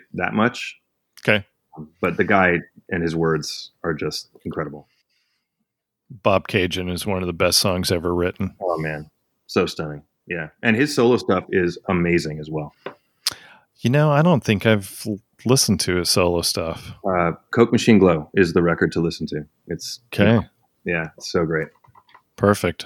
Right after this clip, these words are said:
Speaker 2: I'm gonna go listen to that, uh, later today. All right. Um, as a reminder, you can find all of our old episodes. Go to records revisit podcast dot com. You can find all of our happenings on the socials.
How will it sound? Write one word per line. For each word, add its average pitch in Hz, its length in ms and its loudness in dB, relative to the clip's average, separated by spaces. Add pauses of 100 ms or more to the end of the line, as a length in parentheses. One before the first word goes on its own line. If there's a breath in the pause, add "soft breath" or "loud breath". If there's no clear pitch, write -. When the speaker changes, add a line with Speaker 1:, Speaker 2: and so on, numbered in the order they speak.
(160)
Speaker 2:
I'm 95 140 -4
gonna 90 140 -2
go 87 180 -2
listen 87 340 -2
to 98 160 2
that, 95 300 0
uh, 98 240 4
later 98 320 2
today. 107 340 -4 (220)
All 117 80 4
right. 120 200 4 (220)
Um, 113 480 4 (580 loud breath)
as 123 200 0
a 131 40 2
reminder, 127 400 2
you 113 120 2
can 117 160 2
find 120 280 2
all 117 200 4
of 107 80 2
our 110 160 4
old 107 180 2
episodes. 113 560 2
Go 107 220 2
to 104 100 4
records 104 480 0
revisit 95 420 2
podcast 101 500 0
dot 87 220 -2
com. 113 300 2
You 95 80 -2
can 98 160 -4
find 98 260 0
all 98 200 4
of 92 80 2
our 87 100 0
happenings 95 560 -2
on 98 140 0
the 85 80 -6
socials. 117 720 2